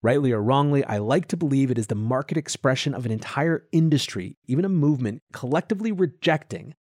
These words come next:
the attempt by an outside force to stifle and stop it. There is a lot to catch up on this week. We haven't even had the chance to talk about the latest drama on Binance or Circle trying to become a bank or the S E C's Poloniex decision, so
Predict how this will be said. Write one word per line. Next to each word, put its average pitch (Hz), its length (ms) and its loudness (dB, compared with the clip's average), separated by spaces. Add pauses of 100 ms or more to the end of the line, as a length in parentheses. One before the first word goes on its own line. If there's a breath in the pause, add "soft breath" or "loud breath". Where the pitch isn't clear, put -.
(200)
the 120 100 2
attempt - 600 -2 (120)
by 110 120 0
an 214 200 0
outside 156 460 -2
force 107 420 -2 (200)
to 156 100 0
stifle 104 680 -2
and 92 180 -8
stop 92 440 -2
it. 80 120 -14 (840)
There 143 140 6
is 151 340 2
a 117 120 0
lot 127 360 0
to 147 80 -4
catch 135 220 -2
up 123 140 -2
on 110 140 -2
this 104 200 -4
week. 104 240 -2
We 139 120 2
haven't 143 240 4
even 131 140 0
had 120 120 -2
the 101 80 -6
chance 117 260 -2
to - 60 -14
talk 110 240 -2
about 107 180 -6
the 110 60 -6
latest 101 340 -4
drama 101 320 -4
on 101 220 -14
Binance 151 580 2
or 87 160 -4
Circle 120 360 -2
trying 113 240 0
to 104 40 -2
become 98 240 -6
a - 60 -12
bank 147 480 2
or 101 160 -2
the 113 160 -2
S 113 140 -4
E 110 60 -4
C's 107 240 -4
Poloniex 147 600 0
decision, 143 460 0
so 110 260 -2